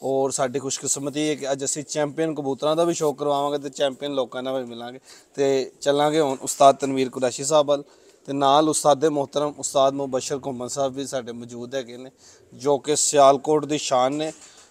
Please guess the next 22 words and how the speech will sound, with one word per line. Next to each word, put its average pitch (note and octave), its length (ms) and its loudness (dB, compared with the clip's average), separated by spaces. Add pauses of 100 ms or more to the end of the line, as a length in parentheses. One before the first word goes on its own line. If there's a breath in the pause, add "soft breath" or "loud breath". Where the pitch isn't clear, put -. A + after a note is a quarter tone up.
(160 loud breath)
ਤੇ C3 140 -4
ਤਨਵੀਰ C#3 400 -2
ਸਾਹਿਬ D3+ 320 6
ਦੇ D3+ 80 -2
ਉਸਤਾਦ C3+ 420 4
ਨੇ D#3+ 200 -4 (160)
ਔਰ D3 240 0
ਬੜੇ F#3+ 340 6
ਅੱਛੇ, F3+ 280 0
ਬੜੇ F3 300 6
ਵੱਡੇ D#3+ 280 4
ਪਲੇਅਰ C3+ 340 -2
ਨੇ, D3 140 -6
ਬੜੇ C#3+ 480 2 (240)
ਹਾਈ E3 160 6
ਲੈਵਲ E3 380 6
ਦੇ, E3+ 140 0
ਬੜੇ C#3+ 260 -2
ਮਿਆਰੀ D3 380 0
ਸ਼ੌਕ C3+ 300 -8
ਕਰਦੇ A2 300 -12
ਨੇ। A2+ 120 -20